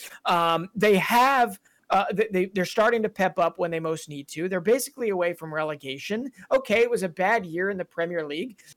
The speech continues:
but you're still in Europe. I mean, when all is said and done, if you win the Europa Conference League,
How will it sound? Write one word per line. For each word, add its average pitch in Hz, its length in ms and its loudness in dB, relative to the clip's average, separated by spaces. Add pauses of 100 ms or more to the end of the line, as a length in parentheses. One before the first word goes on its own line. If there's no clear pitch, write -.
but 226 120 0
you're 214 120 -4
still 240 320 2
in 208 240 -4
Europe. 156 340 -2
I 226 80 0
mean, 262 300 -6
when 247 120 2
all 302 140 4
is 302 100 0
said 277 140 4
and 208 100 -4
done, 240 200 2
if - 120 -6
you 233 120 -8
win 240 120 0
the 208 60 -2
Europa 208 320 -4
Conference 196 420 -4
League, 151 240 -10